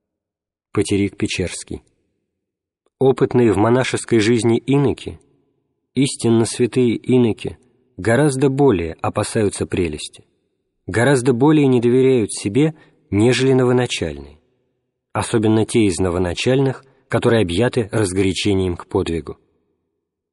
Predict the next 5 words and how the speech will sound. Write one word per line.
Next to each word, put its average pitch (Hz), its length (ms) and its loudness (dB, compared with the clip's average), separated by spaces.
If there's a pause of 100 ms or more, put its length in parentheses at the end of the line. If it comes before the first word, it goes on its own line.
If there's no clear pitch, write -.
(720)
Сердечную 143 760 0
любовью 127 680 2
предостерегает 113 800 0
от 104 160 -6
прелести 131 560 -2